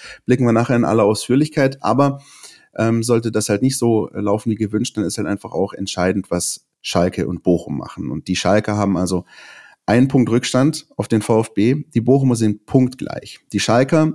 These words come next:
reisen zu R B Leipzig. Das einzige Ergebnis, mit dem ich tatsächlich nicht ganz so glücklich war, äh, nicht, dass die Bayern gepatzt haben, aber dass die Leipziger gewonnen haben, weil die dadurch nämlich sicher in der Champions League sind,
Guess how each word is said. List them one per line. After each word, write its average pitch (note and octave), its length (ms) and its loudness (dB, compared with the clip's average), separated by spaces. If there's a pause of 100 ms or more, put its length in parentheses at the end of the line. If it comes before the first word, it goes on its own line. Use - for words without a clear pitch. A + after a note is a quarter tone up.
(100)
reisen A2+ 600 0
zu - 160 -4
R G#2 140 2
B G#2 100 0
Leipzig. G#2+ 540 -2 (800)
Das - 220 -4
einzige C#3 320 2
Ergebnis, C#3 360 2
mit C3 120 0
dem C#3 140 4
ich C3+ 100 -2
tatsächlich C3 300 -2
nicht B2+ 140 0
ganz C#3 160 2
so B2+ 80 2
glücklich G#2+ 380 -2
war, A#2 300 0
äh, A2 180 2
nicht, A#2+ 200 -2
dass B2 80 -4
die A#2+ 100 0
Bayern G#2 240 2
gepatzt A2 400 0
haben, B2+ 120 0
aber G#2+ 180 -2
dass G#2+ 160 -2
die - 80 -6
Leipziger G#2 400 0
gewonnen G#2 520 2
haben, F#2 360 -2
weil G2 260 -2
die A2 220 -4
dadurch G#2+ 320 0
nämlich A2 280 2
sicher D3+ 240 4
in C3+ 60 4
der A#2 140 2
Champions C3+ 400 0
League A2+ 160 -2
sind, B2+ 360 0